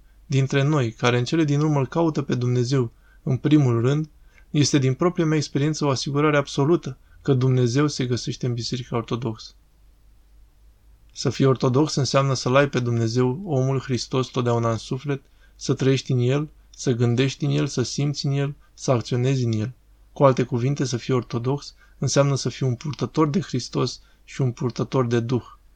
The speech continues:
Sfântul Iustin Popovici. Este o biserică și un tron întemeiat pe stâncă de cuvântul Domnului. Alt altar nu poate fi întemeiat și nicio altă preoție, în afara altarului celui unul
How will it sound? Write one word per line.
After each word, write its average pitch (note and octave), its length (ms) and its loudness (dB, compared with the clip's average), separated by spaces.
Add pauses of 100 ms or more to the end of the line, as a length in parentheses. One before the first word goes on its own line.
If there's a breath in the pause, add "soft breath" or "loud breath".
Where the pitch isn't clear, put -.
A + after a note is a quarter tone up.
(180)
Sfântul B2 440 -4
Iustin A#2 300 -2
Popovici. - 640 -6 (840 soft breath)
Este C#3+ 260 4
o C#3 60 8
biserică C#3 460 2
și C#3+ 140 -2
un B2+ 120 0
tron D3 240 0
întemeiat C3 540 0
pe F3+ 120 -2
stâncă C#3 400 -2
de B2+ 100 0
cuvântul C3 460 -2
Domnului. A#2+ 480 0 (280 soft breath)
Alt C3 300 2
altar C3+ 340 4
nu D#3 140 2
poate B2 260 -2
fi - 160 -8
întemeiat A2+ 560 -2 (220 soft breath)
și - 160 -6
nicio D#3+ 260 2
altă B2+ 180 4
preoție, A#2+ 760 -2
în C3+ 120 -2
afara B2+ 300 0
altarului C#3 500 2
celui A#2+ 260 -2
unul C3+ 380 -2